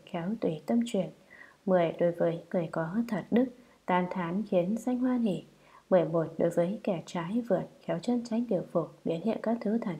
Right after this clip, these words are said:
thông để điều phục dẫn nhiếp. Tất cả như vậy gọi chung là tất cả tịnh lự của Bồ Tát. Ngoài đây ra, chọn không còn hoặc hơn hoặc thêm một tịnh lự nào.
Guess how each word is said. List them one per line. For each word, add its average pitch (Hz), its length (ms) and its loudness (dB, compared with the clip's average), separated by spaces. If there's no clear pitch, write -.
thông 233 240 0
để 175 180 -6
điều 156 220 -6
phục - 220 0
dẫn 226 260 -2
nhiếp. 254 160 4
Tất 240 180 0
cả 170 220 0
như 202 180 0
vậy 175 200 2
gọi 175 160 -2
chung 240 420 0
là 170 200 2
tất 226 220 -2
cả 175 220 0
tịnh 165 260 -2
lự - 180 2
của 156 180 -4
Bồ 160 140 0
Tát. 240 300 0
Ngoài 165 260 -2
đây 170 180 0
ra, 175 260 -4
chọn 165 360 -2
không 185 340 4
còn 170 280 2
hoặc 190 220 2
hơn 190 280 4
hoặc 165 260 -4
thêm 185 280 4
một 160 200 0
tịnh - 220 -4
lự 170 160 0
nào. 151 260 -8